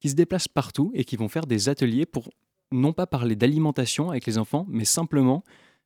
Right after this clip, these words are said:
aller faire découvrir aux enfants les animaux sous un nouvel aspect. Un poulet n'est pas fait pour être cuisiné, il va avoir une vie sociale.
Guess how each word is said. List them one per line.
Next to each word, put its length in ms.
aller 180
faire 240
découvrir 540
aux 140
enfants 200
les 160
animaux 280
sous 240
un 60
nouvel 300
aspect. 360
Un 120
poulet 280
n'est 120
pas 120
fait 140
pour 200
être 100
cuisiné, 500
il 100
va 120
avoir 200
une 120
vie 120
sociale. 480